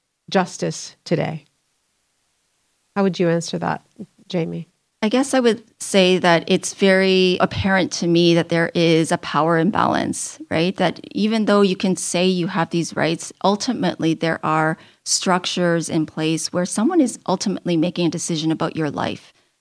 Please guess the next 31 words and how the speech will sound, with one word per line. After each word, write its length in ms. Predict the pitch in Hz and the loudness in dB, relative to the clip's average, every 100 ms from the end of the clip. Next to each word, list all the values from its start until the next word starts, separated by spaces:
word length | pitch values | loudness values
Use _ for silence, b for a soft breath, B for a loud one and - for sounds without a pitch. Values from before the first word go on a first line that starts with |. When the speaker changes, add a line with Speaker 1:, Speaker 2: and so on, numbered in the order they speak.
| - | -2
Speaker 2:
and 120 | 165 | -2
about 260 | 165 165 - | 2 0 -2
the 60 | |
course 360 | - - 170 - | -6 -2 0 0
of 120 | 175 | -2
your 100 | 156 | -4
future. 560 | - 165 165 - - 190 B B | -6 -6 -4 -4 -4 -6 B B
Mm. 140 | 185 B | -16 B
And 140 | - 202 | -2 2
that's 240 | 247 415 | 2 2
a 40 | 320 | -2
very 400 | 202 180 190 196 | 2 4 4 2
scary 440 | - 180 170 175 | 0 -2 0 2
notion. 320 | 170 190 170 | 2 0 -2
Some 180 | - 208 | -2 0
of 140 | 214 | 2
us 260 | 180 180 - | 4 2 -2
take 240 | - 185 | -2 -2
that 180 | - 170 | 0 -4
for 120 | - | -4
granted 480 | 156 156 196 214 - | -6 -2 -2 -2 -6
because 320 | 151 156 156 | -6 -6 -4
we 320 | 196 170 165 - b b | -2 0 0 -2 b b
will 140 | 180 175 | 0 0
apply 320 | - 175 180 | 0 0 2
for 180 | - 180 | 2 2
a 40 | |
new 140 | 175 | 2
passport 600 | 165 - 165 - - 160 | 0 0 -2 -2 -2 0
and 160 | 160 165 | 2 2
it 180 | - | 0